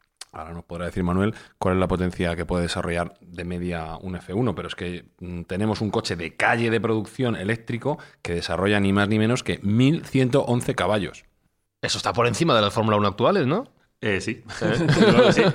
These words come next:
Speaker 3: No sé qué modelo es,
Speaker 1: Pues
Speaker 3: ¿a
Speaker 1: es
Speaker 3: qué te
Speaker 1: el
Speaker 3: refieres?
Speaker 1: Lucid Air Performance, ¿vale? Es, es, luego comentaremos un poco las marcas que están partiendo la
Speaker 2: Sí.
Speaker 1: pana en el tema eléctrico. Una de ellas es Lucid,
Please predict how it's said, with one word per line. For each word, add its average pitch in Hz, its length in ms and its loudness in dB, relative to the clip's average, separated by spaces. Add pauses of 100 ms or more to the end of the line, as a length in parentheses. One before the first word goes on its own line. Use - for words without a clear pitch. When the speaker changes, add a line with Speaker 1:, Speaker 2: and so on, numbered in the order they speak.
(140)
Speaker 3:
No 135 80 4
sé 147 140 2
qué 147 80 0
modelo 131 340 2
es, 175 140 0
Speaker 1:
Pues 135 300 0
Speaker 3:
¿a 123 60 4
Speaker 1:
es 127 60 2
Speaker 3:
qué 147 100 6
te 135 40 4
Speaker 1:
el 131 80 6
Speaker 3:
refieres? 165 340 4
Speaker 1:
Lucid 165 80 -8
Air 160 280 2
Performance, 107 760 -2
¿vale? 117 360 -4
Es, 104 180 -2
es, 98 240 -6
luego 123 400 4
comentaremos 120 500 2
un 123 60 0
poco 120 260 2
las 117 440 4
marcas 113 400 0
que 117 60 -2
están 110 200 2
partiendo 107 320 2
la 104 80 4
Speaker 2:
Sí. 101 60 2
Speaker 1:
pana 107 320 4
en 107 60 4
el 98 80 0
tema 104 180 0
eléctrico. 123 340 -4
Una 104 240 -2
de 104 60 0
ellas 101 140 -2
es 98 100 -4
Lucid, 127 320 -2